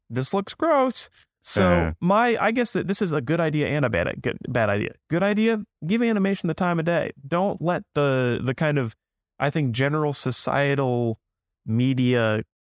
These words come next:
Speaker 1: idea that, you know, live action is this, like, it feels like it's treated as a tier above animation
Speaker 2: Right.
Speaker 1: in terms of, like, if you're seeing it, what it looks like in real life, that's more legit. Animation takes a lot of art, a lot of care,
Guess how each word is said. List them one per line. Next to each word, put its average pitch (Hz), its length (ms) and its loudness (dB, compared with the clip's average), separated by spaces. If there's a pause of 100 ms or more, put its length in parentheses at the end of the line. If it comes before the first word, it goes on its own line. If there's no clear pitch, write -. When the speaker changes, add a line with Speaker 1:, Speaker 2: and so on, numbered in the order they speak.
(200)
Speaker 1:
idea 120 600 2
that, 101 160 0
you 110 100 0
know, 104 260 2
live 107 300 2
action 110 320 0
is 101 140 0
this, 101 160 -2
like, 101 340 -6
it 127 140 -4
feels 202 280 0
like 165 160 0
it's 131 120 -2
treated 139 260 0
as 113 80 0
a 104 80 -2
tier 127 320 0
above 101 540 0 (320)
animation 101 380 4
Speaker 2:
Right. 101 40 0
Speaker 1:
in 98 60 0
terms 104 180 0
of, 104 80 0
like, 104 100 0
if 113 140 -2
you're 127 80 2
seeing 196 280 2
it, 120 120 0
what 131 140 2
it - 40 0
looks 131 160 0
like 113 120 0
in 98 80 -2
real 117 180 2
life, 131 240 2
that's 117 240 -2
more 107 500 2 (120)
legit. 104 400 -2 (520)
Animation 175 720 0 (220)
takes - 220 -4
a - 80 -8
lot 113 180 0
of 80 60 0
art, 73 260 -2 (340)
a - 40 -4
lot 120 120 4
of 113 120 -4
care, 80 400 -2